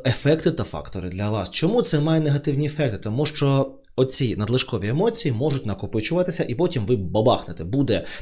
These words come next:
або нервовий зрив, або ви можете в стані афекту дещо наворотіть.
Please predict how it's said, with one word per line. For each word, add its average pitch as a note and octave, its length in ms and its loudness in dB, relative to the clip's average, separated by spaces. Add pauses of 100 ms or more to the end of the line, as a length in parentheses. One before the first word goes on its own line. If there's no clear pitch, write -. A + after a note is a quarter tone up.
(200)
або C3 260 2
нервовий A#2 440 0
зрив, G2 380 -4
або B2 200 0
ви C#3+ 140 2
можете C3+ 280 2
в - 60 -2
стані C3+ 360 -2
афекту - 600 -2
дещо G2+ 640 -2
наворотіть. F2+ 680 -6